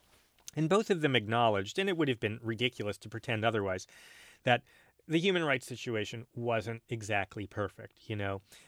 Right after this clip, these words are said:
There were some problems, admittedly. I mean, you know, you have cons-,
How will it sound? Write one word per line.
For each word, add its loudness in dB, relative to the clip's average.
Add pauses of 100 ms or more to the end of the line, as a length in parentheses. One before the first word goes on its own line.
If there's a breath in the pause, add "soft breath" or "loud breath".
There 2
were 4
some -6
problems, 0
admittedly. -2
I -6
mean, -6 (120)
you -8
know, -10
you -6
have -4 (440)
cons-, -6